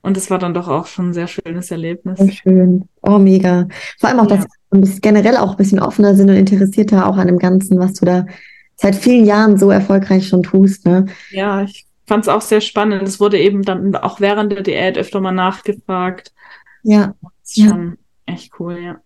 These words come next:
Speaker 2: Richtig, richtig schön. Lass uns mal au-, so einen Blick noch auf das gesamte Jahr zweitausenddreiundzwanzig vor Olympia legen. Wann hat denn deine Prep begonnen und bei welchen Wettkämpfen hast du sonst davor noch teilgenommen?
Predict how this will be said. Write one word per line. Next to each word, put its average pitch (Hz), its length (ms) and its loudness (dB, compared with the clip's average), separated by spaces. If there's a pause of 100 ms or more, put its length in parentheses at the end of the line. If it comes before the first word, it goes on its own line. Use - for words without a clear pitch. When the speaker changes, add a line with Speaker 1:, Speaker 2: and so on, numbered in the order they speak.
(360)
Speaker 2:
Richtig, 208 340 0
richtig 202 300 -2
schön. 190 320 2 (300)
Lass 196 160 0
uns 233 180 2
mal 202 220 2
au-, 190 200 0
so 190 140 2
einen 196 100 6
Blick 202 220 2
noch 190 140 2
auf 175 220 -4
das - 340 -4
gesamte 196 380 2
Jahr 190 180 4
zweitausenddreiundzwanzig 190 840 0
vor - 360 -2
Olympia 175 720 2
legen. 190 540 2 (400)
Wann 190 180 4
hat 202 140 0
denn 233 120 4
deine 196 260 4
Prep 196 360 -2 (460)
begonnen 190 520 0
und 196 160 2
bei 180 180 2
welchen 196 280 2
Wettkämpfen 196 640 2
hast 196 280 0
du 190 260 4 (380)
sonst 190 380 -2
davor 190 240 0
noch 175 140 0
teilgenommen? 156 720 0